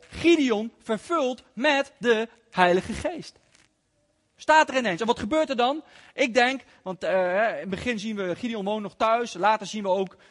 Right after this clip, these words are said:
helemaal aan het einde, Gideon heeft kinderen gekregen en zo. Dat er ook dus een louteringsproces is geweest. Een karaktervorming.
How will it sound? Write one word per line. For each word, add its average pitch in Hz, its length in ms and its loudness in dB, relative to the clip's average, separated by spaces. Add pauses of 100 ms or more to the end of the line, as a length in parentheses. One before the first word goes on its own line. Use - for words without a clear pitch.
(140)
helemaal 190 260 -2
aan 190 60 0
het - 100 -12
einde, 185 300 -2
Gideon 175 320 -6
heeft 151 120 -4
kinderen 233 380 -4
gekregen 190 540 0
en 175 80 -6
zo. 180 280 -4 (140)
Dat 196 160 -8
er 208 100 -8
ook 254 280 2
dus 220 400 -4
een 214 160 -4
louteringsproces 214 1040 -2
is 160 160 -10
geweest. 147 360 -4
Een 180 100 -10
karaktervorming. 185 1120 -4